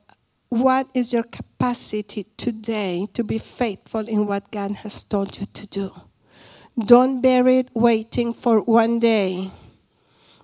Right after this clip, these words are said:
Don't, the, we abuse the timing thing. It's a thing of timing. Stewardship starts now. The fulfillment of it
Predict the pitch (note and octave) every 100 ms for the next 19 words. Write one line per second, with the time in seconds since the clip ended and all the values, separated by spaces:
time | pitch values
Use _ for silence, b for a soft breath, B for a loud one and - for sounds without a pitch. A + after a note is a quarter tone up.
0 | _ G#3+ A#3+ B3+ C4+ _ _ _ _ A#3+
1 | A3+ - - C#4 D#4+ C#4 - B3+ A#3 A#3+
2 | C4 B3 A3 A3 G3+ - - B3 B3 B3
3 | A#3 G#3 G3 G3 _ G#3 F#3 F#3+ G#3+ A3+
4 | B3+ B3 - - B3 A#3+ A#3 - - A3+
5 | A3 A3 G#3 - - B3 A#3+ - A#3 G#3
6 | - - A3+ A3 - - A3 G#3 G3+ F#3
7 | D#3+ E3 _ _ _ _ b b b b
8 | b A#3 A3+ B3+ A#3+ A#3 - E4 E4+ D4
9 | A#3 G#3+ A3 A3+ A3 G#3+ F#3+ G3 -